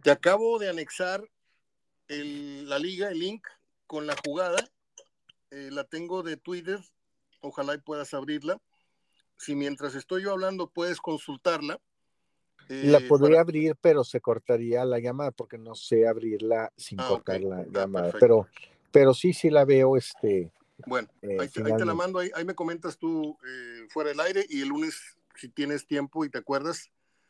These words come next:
Speaker 1: me, porque puede ser un, un, un, un, un factor. O sea, ya, ya dejemos atrás la, la roja, no roja de, de Carioca, pero esta, esta jugada en donde hay un foul tan claro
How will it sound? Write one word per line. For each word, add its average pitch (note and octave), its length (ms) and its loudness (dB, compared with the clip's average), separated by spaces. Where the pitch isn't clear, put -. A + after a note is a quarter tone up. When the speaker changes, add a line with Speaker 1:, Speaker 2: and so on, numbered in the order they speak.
Speaker 1:
me, A#2+ 580 -6
porque C#3 200 -2
puede A3+ 280 2
ser A3 200 -2
un, G#3+ 160 -10
un, F3 120 -8
un, F3 240 -12
un, D#3 520 -10
un F#3+ 100 -6
factor. F#3 420 -4
O - 40 -20
sea, B2 220 -14
ya, D#3 220 -10
ya F3 220 -8
dejemos F#3 380 -10
atrás F#3+ 240 -6
la, F3 180 -4
la F#3 160 -8
roja, E3+ 280 -6
no E3 140 -6
roja E3+ 300 -4
de, C3+ 160 -10
de B2+ 120 -16
Carioca, B2+ 480 -14
pero C3+ 360 -10
esta, A#3+ 560 -8
esta F#3 260 -6
jugada F#3+ 400 -4
en F#3+ 100 -8
donde E3+ 240 -6
hay F3+ 120 -6
un G3 140 -8
foul E3 420 -6
tan C#3 140 -10
claro D3+ 420 -6